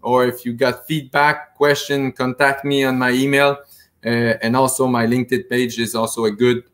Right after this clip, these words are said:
uh, reference if you wanna know what is going on in our tubing inspection, uh, product line.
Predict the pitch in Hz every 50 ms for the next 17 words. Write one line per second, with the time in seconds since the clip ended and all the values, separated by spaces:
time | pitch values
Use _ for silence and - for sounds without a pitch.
0 | _ 101 107 107 101 110 123 131 127 - 123 117 110 - - 110 101 - 107 107
1 | 107 107 104 104 101 104 107 107 104 101 107 107 101 104 101 - - 104 104 101
2 | 104 107 104 104 104 - - 110 104 107 104 104 101 101 _ - 120 113 104 113
3 | 110 110 107 104 - _ _ _ _ _ _ _ _ _ _ _ - 113 113 110
4 | - - - - - 120 117 117 - - - 120 113 113 107 - _ _ _ _
5 | _ _ _ _ - 101 101 101 98 98 98 95 92 92 90 - - 131 123 117
6 | 107 - - 107 92 90 87 80